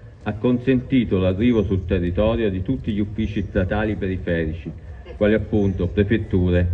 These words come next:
questure, comandi provinciali delle forze dell'ordine ed altri uffici di essenziale importanza per il territorio. Nell'ultimo ventennio l'importanza della provincia è stata messa in discussione ed è stata al centro di un acceso dibattito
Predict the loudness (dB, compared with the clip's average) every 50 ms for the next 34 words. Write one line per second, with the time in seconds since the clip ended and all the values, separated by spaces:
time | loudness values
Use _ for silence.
0 | 0 0 0 0 0 2 2 2 2 2 2 2 2 0 0 0 0 0 2 2
1 | 2 0 0 0 0 0 0 0 0 -2 -2 0 2 4 4 4 4 2 2 2
2 | 0 0 0 0 0 0 2 2 2 2 2 0 0 -2 -2 -4 -4 -8 -10 -14
3 | -14 -12 -6 0 0 4 6 6 6 6 4 2 2 2 2 4 4 4 4 4
4 | 0 2 2 0 0 2 0 0 0 2 2 2 4 4 2 0 0 -2 -2 -2
5 | 2 2 2 2 2 2 2 0 2 2 2 2 2 0 -2 -2 -2 -2 -2 -2
6 | -2 -2 -2 -2 -4 -4 -6 -8 -10 -12 -14 -14 -16 -18 -18 -18 -18 -16 -16 -16
7 | -18 -18 -18 -18 -18 -16 -12 -6 -2 0 2 4 6 6 6 4 4 4 4 6
8 | 6 6 4 2 2 2 4 4 4 4 4 4 4 2 2 2 2 0 -2 2
9 | 2 2 2 2 2 2 2 2 4 2 2 4 4 2 2 2 -2 -4 -2 -2
10 | -2 -2 -2 -2 -2 -4 -4 -4 -4 -4 -2 -2 -4 -6 -6 -8 -8 -8 -8 -6
11 | -4 -2 -2 -2 -2 -4 -6 -8 -10 -14 -14 -16 -16 -12 -6 0 2 2 2 4
12 | 4 6 6 6 6 4 2 2 2 2 4 4 2 2 4 2 2 0 2 2
13 | 2 2 2 0 -2 -2 -2 -2 0 0 0 -2 -2 -2 -2 0 2 2 0 0